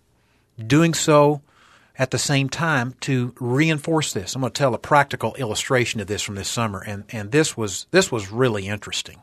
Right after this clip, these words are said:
because last summer, another family and ours joined together to have one of these old-fashioned pictures made. You know, a Western picture where you, you get the guns that are a hundred years old, and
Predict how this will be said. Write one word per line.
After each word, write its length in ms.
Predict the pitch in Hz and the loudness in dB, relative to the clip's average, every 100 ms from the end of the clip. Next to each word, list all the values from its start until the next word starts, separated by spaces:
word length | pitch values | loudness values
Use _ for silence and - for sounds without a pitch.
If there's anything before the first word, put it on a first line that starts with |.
| - | -12
because 320 | 107 120 107 | -6 -4 0
last 300 | 123 139 - | 2 2 2
summer, 340 | 120 104 104 - - - | -4 -4 -6 -8 -16 -6
another 420 | 110 113 131 170 | -4 2 2 2
family 520 | 165 131 117 117 120 - - - | 0 0 0 0 -4 -8 -18 -4
and 220 | 131 127 | 0 2
ours 340 | 110 101 104 | 4 2 -2
joined 380 | 101 107 127 143 | -4 0 0 0
together 400 | 147 127 98 104 | -2 0 0 -2
to 100 | - | -6
have 260 | 104 113 104 | -2 0 0
one 120 | 117 | -2
of 80 | 107 | -2
these 200 | 110 107 | -2 -2
old-fashioned 720 | 131 131 131 113 95 - 117 - - | 0 0 0 -2 -2 -4 -10 -12 -4
pictures 380 | 208 - 104 | -2 -2 -6
made. 260 | 98 82 - - | -6 -10 -10 -4
You 100 | 123 | -2
know, 120 | 120 | 0
a 40 | |
Western 440 | 101 131 - 156 143 | 4 4 4 -2 0
picture 360 | 135 - 135 | -2 0 -4
where 140 | 120 113 | -2 -2
you, 180 | 120 117 - - - - - | -4 -6 -12 -12 -12 -12 -2
you 80 | |
get 160 | 117 - | 0 2
the 40 | |
guns 420 | 120 127 123 127 107 | 2 4 4 2 -2
that 120 | 123 | -2
are 120 | 113 | 0
a 40 | |
hundred 240 | 101 131 117 | 0 0 2
years 240 | 120 113 | 2 4
old, 400 | 117 113 117 117 | 4 2 2 0
and 160 | 113 | -2